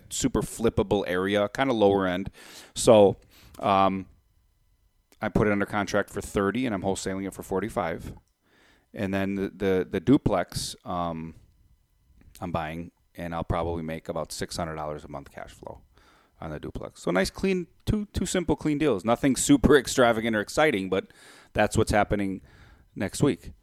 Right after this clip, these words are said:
Um, and then I bought a couple single families that are already rented. In fact, what you wanna do, here's what I do, wh-, as far as renting single families. I show the units before I even own them. So there, there's two single families that I closed on a week and a half ago that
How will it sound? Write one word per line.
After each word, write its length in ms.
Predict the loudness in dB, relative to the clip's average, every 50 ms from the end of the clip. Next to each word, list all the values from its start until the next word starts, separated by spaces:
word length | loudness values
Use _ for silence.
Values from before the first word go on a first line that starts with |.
| _ _ _ _ _ _ _ _ _ _ _ _ -8
Um, 500 | -4 -2 -2 -2 -2 -4 -4 -8 -10 -8
and 140 | -6 -2 0
then 100 | 0 2
I 60 | 2
bought 200 | 4 4 4 4
a 40 | 4
couple 240 | 4 0 0 0 0
single 260 | -4 -2 -2 -2 -2
families 440 | -2 0 0 0 0 0 0 0 0
that 120 | 0 2
are 140 | 2 2 2
already 300 | 2 2 2 0 0 -2
rented. 380 | -2 -2 -4 -4 -4 -6 -4 -4
In 120 | -6 -6
fact, 520 | 0 4 4 6 6 4 2 _ -10 -14 -6
what 260 | 0 2 2 2 2 2
you 60 | 4
wanna 240 | 4 4 4 2 0
do, 440 | 0 2 2 2 2 0 -4 -10 -10
here's 240 | -2 2 2 4 6
what 100 | 4 4
I 120 | 4 0
do, 260 | -2 -4 -6 -8 -8 -8 -6
wh-, 240 | -6 -6 -6 -6 -8
as 80 | -6 -2
far 140 | 0 2
as 100 | 2 2
renting 320 | 0 0 -2 -2 -4 -6 -6
single 240 | -6 -6 -6 -6 -4
families. 420 | -4 -4 -6 -4 -6 -6 -8 -10 -14 -18 -20 -16 _ 2
I 160 | 4 4 6
show 320 | 6 8 10 10 10 10
the 80 | 8 2
units 320 | -2 -2 -4 -4 -8 -8 -8
before 380 | -8 -8 -4 -4 -2 -2 -2
I 40 | -4
even 180 | -6 -8 -10 -10 -8
own 200 | -8 -8 -8 -10
them. 180 | -14 -16 -16 _ -20 _ _ _ _ _ _ _ _ _ _ -6
So 280 | 2 4 6 6 6 2 2
there, 160 | 2 2 2
there's 240 | 2 2 0 2 4
two 240 | 8 8 10 10
single 240 | 8 6 6 6 6
families 360 | 6 6 4 4 4 2 4
that 100 | 4 2
I 40 | 2
closed 320 | 2 4 4 4 4 4 0
on 340 | -2 -2 -2 -4 -6 -8 -12 -16 _ -2
a 80 | 0 2
week 160 | 2 2 0
and 80 | -2
a 20 | -2
half 220 | -2 -2 -2 -4
ago 260 | -4 -2 0 -2 0
that 280 | 0 0 0 -2 -2